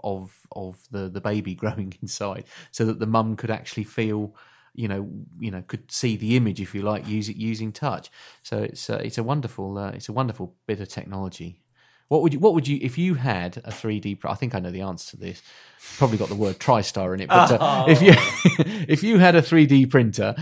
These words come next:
Speaker 1: what, what would you print, Carlos? <laughs>
Speaker 2: I,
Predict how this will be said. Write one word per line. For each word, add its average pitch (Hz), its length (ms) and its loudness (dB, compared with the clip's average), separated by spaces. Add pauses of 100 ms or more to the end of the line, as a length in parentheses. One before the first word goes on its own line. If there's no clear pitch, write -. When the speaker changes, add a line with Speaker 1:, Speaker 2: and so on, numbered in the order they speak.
(160)
Speaker 1:
what, 165 300 8
what 233 280 6
would 180 180 4
you 139 260 8
print, 117 420 0
Carlos? 120 520 -2 (680)
<laughs> - 120 0 (800)
Speaker 2:
I, 123 200 2